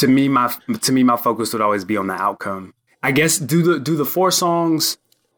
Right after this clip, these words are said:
you know, for example, do those four songs, do they create some more continuity with the overall sound of the album? Is that why they do it?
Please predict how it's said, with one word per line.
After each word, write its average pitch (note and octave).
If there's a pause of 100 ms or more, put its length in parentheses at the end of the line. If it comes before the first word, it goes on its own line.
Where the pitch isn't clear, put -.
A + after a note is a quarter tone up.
you C#3+
know, C3+
for C#3+
example, A#2+
do C3
those D3
four D3
songs, C3
do B2
they A#2
create B2
some A#2
more A2+
continuity A#2+
with A2+
the A2
overall G#2+
sound G2+
of F2+
the F#2
album? C3
Is G#2+
that A#2
why B2
they C#3
do E3
it? F3